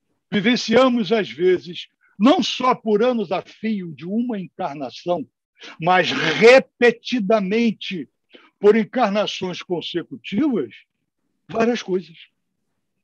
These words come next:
E enquanto não temos a força da vontade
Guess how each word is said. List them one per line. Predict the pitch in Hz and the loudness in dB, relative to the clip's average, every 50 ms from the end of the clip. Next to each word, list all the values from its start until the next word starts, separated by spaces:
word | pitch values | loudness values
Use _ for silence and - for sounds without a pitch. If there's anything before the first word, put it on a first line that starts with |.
| - - - - - | -20 -20 -20 -6 2
E | 185 240 | 6 8
enquanto | 277 247 - - 285 349 370 - - 294 269 | 8 8 8 6 6 6 6 6 6 6 6
não | 269 269 262 262 247 - _ _ _ _ _ _ _ _ _ _ _ _ _ - | 8 8 6 6 4 2 _ _ _ _ _ _ _ _ _ _ _ _ _ -2
temos | 247 254 247 226 170 202 | 0 0 0 0 0 0
a | 196 | 0
força | - - - - 214 262 254 - - 220 180 | -2 -2 -6 -2 0 2 2 0 0 -4 -6
da | 202 190 | -6 -6
vontade | 147 180 165 139 - 190 202 196 160 139 123 - | -6 -8 -12 -8 -4 -2 -2 -2 -2 -4 -12 -16